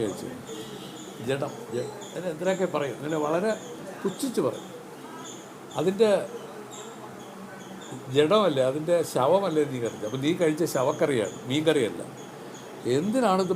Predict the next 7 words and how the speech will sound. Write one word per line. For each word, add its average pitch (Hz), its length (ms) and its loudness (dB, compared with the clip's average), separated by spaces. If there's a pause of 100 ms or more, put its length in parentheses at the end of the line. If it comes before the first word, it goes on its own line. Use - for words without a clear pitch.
(100)
പറയണമെന്ന് 139 460 0
ചോദിച്ചാൽ 104 300 -2 (1600)
ഇതിൽ 240 160 2 (180)
നിന്ന് 185 260 0 (760)
ബോധപൂർവമായിട്ട് 180 1300 4 (800)
വിരക്തി 180 480 2
ഉണ്ടാവാനുള്ള 147 640 4